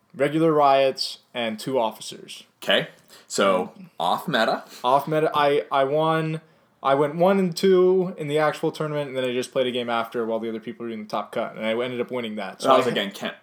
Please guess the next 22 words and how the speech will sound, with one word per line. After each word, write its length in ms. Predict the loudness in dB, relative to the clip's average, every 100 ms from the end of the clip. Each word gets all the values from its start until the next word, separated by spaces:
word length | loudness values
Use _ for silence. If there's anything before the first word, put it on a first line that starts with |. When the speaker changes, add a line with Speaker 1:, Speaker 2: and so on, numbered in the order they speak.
| _ _ -10
Speaker 2:
wasn't 280 | -8 -6 -8
it? 100 | -10 -8
Speaker 1:
Yeah, 120 | -8
that 80 | -8
was 120 | -12
against 220 | -16 -14
Kent. 180 | -12 -4
Speaker 2:
Kent's 240 | 0 0
really 240 | 2 2 2
good. 300 | -2 -6 -10 -6
Kent's, 180 | -2 2
like, 160 | 0 0
bonkers 400 | 0 -2 -4 -6
good 160 | -6
at, 220 | -6 -8 -12 _
he's, 200 | -2 2
like, 240 | 4 2 -2 -14 _ _ -2
F 160 | 0
F 160 | 0 -4
G's 360 | -4 -4 -4
dream 260 | -6 -6 -4
boy. 300 | -2 -2